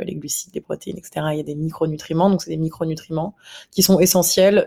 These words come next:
quand on parle des vitamines et des minéraux, en tout cas qui sont essentiels au bon fonctionnement du corps. Normalement, c'est des choses qui sont naturellement, euh, soit synthétisées par le corps, soit trouvées dans l'alimentation, et cetera. Euh, donc ça va être, euh, la vitamine C, le zinc, le magnésium, et cetera. Euh,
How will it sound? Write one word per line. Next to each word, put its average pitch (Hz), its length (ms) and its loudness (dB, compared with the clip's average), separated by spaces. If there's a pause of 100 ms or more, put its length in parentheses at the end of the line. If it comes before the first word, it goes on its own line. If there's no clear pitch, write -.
quand 185 180 2
on 180 80 4
parle 190 180 4
des 180 80 4
vitamines 170 380 -2
et 165 40 -4
des 160 100 -4
minéraux, 156 400 -4
en 175 60 -2
tout - 80 -14
cas 175 80 -2
qui 170 100 -6
sont 170 160 -8
essentiels 165 460 -4
au - 20 -2
bon 165 140 -2
fonctionnement 165 420 -6
du 160 120 -6
corps. - 260 -16 (400)
Normalement, 165 240 4
c'est 180 100 -6
des 160 60 -2
choses 185 200 0
qui - 160 -6
sont 170 200 0
naturellement, 165 640 0
euh, 156 80 -2
soit 170 240 0
synthétisées 160 480 -4
par 156 160 -6
le 156 80 -8
corps, 185 320 4
soit 170 200 -4
trouvées 170 220 -4
dans 160 100 -2
l'alimentation, 156 680 -8
et 151 80 -10
cetera. 156 400 -10 (680)
Euh, 156 220 4 (140)
donc 151 140 -8
ça - 160 -8
va 151 80 -2
être, 147 160 -10 (100)
euh, - 240 -2
la - 180 -4
vitamine - 360 -10
C, 160 300 -4
le 160 100 -8
zinc, 160 320 -8
le 190 60 -8
magnésium, 160 420 -6
et 165 60 -8
cetera. 165 440 -6 (540)
Euh, 160 520 0